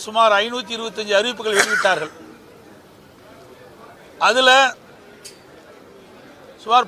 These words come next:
பதினஞ்சு சதவீத அறிவிப்புகள் கூட நிறைவேற்றப்படவில்லை. ஆனால் திரு ஸ்டாலின் அவர்கள்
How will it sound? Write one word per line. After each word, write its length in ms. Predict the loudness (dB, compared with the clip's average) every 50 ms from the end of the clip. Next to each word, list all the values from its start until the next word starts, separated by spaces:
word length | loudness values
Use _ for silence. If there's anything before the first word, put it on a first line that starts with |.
| -2
பதினஞ்சு 420 | -4 -4 -2 -2 -4 -4 -6 -6 -6 -2
சதவீத 240 | -2 0 2 2 2
அறிவிப்புகள் 380 | 2 2 -2 -8 -8 -6 -4 -2
கூட 120 | -2 -2 -2 -2
நிறைவேற்றப்படவில்லை. 680 | -2 0 -2 -2 -2 -2 -4 -2 -2 -4 -4 -4 -6 -8 -8 -14 -20 -20 -20 -20 -20 -20 -20 -20 -20 -20 -20 -20 -20 -20 -20 -20 -20 -20 -20 -20 -20 -20 -20 -16 -6 -2 0
ஆனால் 300 | 4 6 6 6 6 4 2 -4 -20 -20 -20 -20 -20 -20 -20 -20 -20 -20 -20 -20 -20 -20 -20 -20 -20 -20 -20 -20 -20 -20 -20 -20 -20 -20 -20 -20 -20 -20 -20 -14
திரு 180 | -8 -4 -4 -4 -4 -6
ஸ்டாலின் 460 | -6 -2 0 2 2 2 0 0 0
அவர்கள் 300 | 0 0 0 0 0 -2